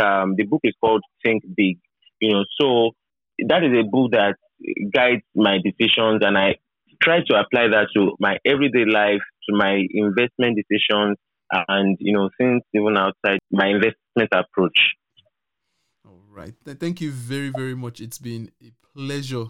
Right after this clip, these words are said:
Speaker 2: having you on the podcast this evening. Uh, but before I let you
Speaker 1: Thank
Speaker 2: go,
Speaker 1: you, sir.
Speaker 2: <laughs> before,
Speaker 1: Okay.
Speaker 2: before I let you go, sir, um,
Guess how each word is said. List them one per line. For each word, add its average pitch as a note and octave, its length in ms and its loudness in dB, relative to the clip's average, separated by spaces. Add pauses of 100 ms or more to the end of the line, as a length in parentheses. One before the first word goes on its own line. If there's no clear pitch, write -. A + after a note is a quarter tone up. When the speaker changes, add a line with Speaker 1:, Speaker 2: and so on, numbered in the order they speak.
Speaker 2:
having B2 320 -10
you A#2+ 200 -8
on G#2 80 -12
the G2+ 80 -14
podcast A2 540 -10
this A2 220 -12
evening. G#2 320 -12 (380)
Uh, A#2 160 -10
but B2 220 -10
before C#3+ 260 -8
I D#3+ 80 -6
let D3 280 -6
you C#3 80 -8
Speaker 1:
Thank A#2+ 360 0
Speaker 2:
go, G#2+ 160 4
Speaker 1:
you, G2 160 0
sir. G2 200 4
Speaker 2:
<laughs> - 680 -12
before, - 80 4
Speaker 1:
Okay. G2+ 240 0 (220)
Speaker 2:
before D3+ 220 -12
I F#3 60 -6
let E3 200 -8
you D3+ 80 -8
go, C#3+ 160 -10
sir, A#2+ 420 -10
um, C3+ 200 -12